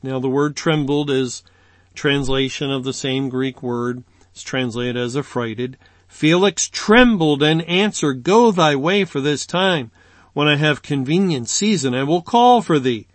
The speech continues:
He hoped also that money should have been given him of Paul, that he might loose him. Wherefore he sent for him the oftener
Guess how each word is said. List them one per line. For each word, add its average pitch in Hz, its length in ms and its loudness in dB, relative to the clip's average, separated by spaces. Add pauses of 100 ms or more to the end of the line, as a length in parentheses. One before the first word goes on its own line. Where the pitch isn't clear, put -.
(340)
He 151 200 -2
hoped 160 520 2
also 170 440 2
that 127 200 -4
money 147 480 0
should 135 240 -4
have 123 160 -4
been 123 180 -4
given 135 360 -2
him 131 340 -4 (520)
of 151 360 2
Paul, 156 400 2
that 127 160 -4
he 143 120 -2
might 147 360 -2 (400)
loose 202 480 0
him. 117 240 -6 (320)
Wherefore 190 440 2
he 131 140 -6
sent 185 300 -2
for 127 160 -4
him 160 240 0
the 143 200 -8
oftener 160 720 -2